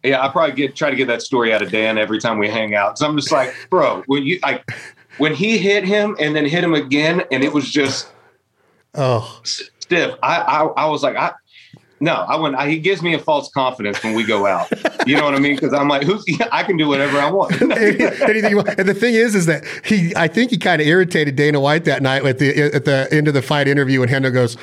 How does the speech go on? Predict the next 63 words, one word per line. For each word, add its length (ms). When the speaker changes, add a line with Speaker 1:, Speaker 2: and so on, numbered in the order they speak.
Speaker 2:
"Yeah, 180
I 40
was 100
just 140
wanting 200
to 40
shut 300
him 100
up," 160
or, 80
"That 160
one 140
was 120
just 180
to 60
shut 300
him 100
up," 200
because 240
Speaker 1:
That 220
was 80
Speaker 2:
I 100
Speaker 1:
to 40
shut 200
him 100
up. 240
Speaker 2:
Yeah, 160
and 260
Hendo 280
won 160
the 60
second 360
fight, 240
too. 160
If 100
it 120
wouldn't 180
have 80
been 140
in 100
England, 500
Hendo 360
would 140
have 80
been 340
the 80
champion 400
of 40
the 60
world 280
that 140
night. 240
Speaker 1:
Absolutely. 480
Dan's 260
one 160
of 80
the 20
best, 300
man. 220
I 80
love 260
that 180
guy. 280